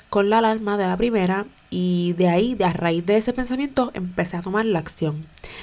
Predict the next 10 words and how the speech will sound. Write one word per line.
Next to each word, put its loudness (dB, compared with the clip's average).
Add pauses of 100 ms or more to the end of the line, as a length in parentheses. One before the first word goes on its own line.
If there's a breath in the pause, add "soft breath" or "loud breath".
(180 loud breath)
Y 0
ahora, 4
obvio, 4 (260 loud breath)
sigo 6
amando 2
dormir 0
porque 2
yo 2
amo 0
dormir. -2